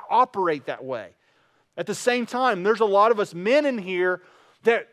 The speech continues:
in some ways, the way we're thinking about the plan and communicating in our marriage, our wives may in some ways feel more like a mom in this area than, than a spouse that's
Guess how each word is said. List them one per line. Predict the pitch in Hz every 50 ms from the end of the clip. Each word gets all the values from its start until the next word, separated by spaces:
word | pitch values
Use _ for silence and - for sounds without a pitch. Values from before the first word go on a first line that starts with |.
| _ _ _ _ _ _ -
in | 190 202
some | - - 247 262 277 285 269
ways, | 247 240 214 208 175
the | 202 214
way | 214 226 220
we're | 214 214 214 202
thinking | - - - - - 214 233 262 233 254 240 220
about | 202 190 180
the | 185 180
plan | - - 220 220 233 247 233
and | 214 -
communicating | - 180 190 208 226 226 - 220 208 196
in | 196
our | 180 170
marriage, | 160 165 175 208 254 277 269 247 208 185 175 165 - - - - - _ _ _ _ _ _ _ _ _ _ _ _ _ _ _ _ _ _ _ _ _ _ _ _ -
our | - 196 220 233 226 220 - _ _ _ _ _ _ _ _ _
wives | 127 131 143 196 247 269 285 285 254 202 180 175 180 175 -
may | 185 190 202 208 202 202 202 - _ _ -
in | 196 202
some | - - - 247 262 262 233
ways | 220 196 190 175 170 - -
feel | - - 214 202
more | 180 185 196 202 202
like | 196 180 - -
a | 151
mom | 147 147 147 156 175 196 226 247 254 240 220
in | 180
this | 156 147 139 - 143
area | 127 120 120 117 120 120 120 117 123 123 _ _ _ _ _ _ _ _ _ _ _ -
than, | 151 156 151 - - _ _
than | 127 143 175 160
a | 147
spouse | - - - - 175 180 175 175 165
that's | - 165 131 - - -